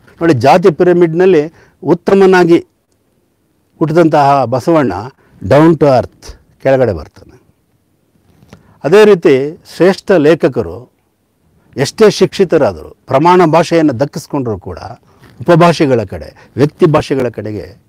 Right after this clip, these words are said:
ಇಳಿತಾರೆ. ಅದು down to earth. ಇನ್ನು ಹಸಿರು ಪಿರಮಿಡ್‌ಗೆ ಬಂದರೆ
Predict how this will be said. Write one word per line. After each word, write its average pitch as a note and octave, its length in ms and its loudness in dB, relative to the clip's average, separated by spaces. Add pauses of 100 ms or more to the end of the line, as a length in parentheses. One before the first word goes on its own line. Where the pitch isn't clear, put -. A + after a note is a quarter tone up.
(100)
ಇಳಿತಾರೆ. G#2 320 -12
ಅದು C#3 220 -2
down A2+ 260 0
to F#2+ 140 -8
earth. - 400 -16 (1300)
ಇನ್ನು C#3 400 -2 (1200)
ಹಸಿರು A3 440 0
ಪಿರಮಿಡ್‌ಗೆ D3+ 460 -2
ಬಂದರೆ F#2 460 -12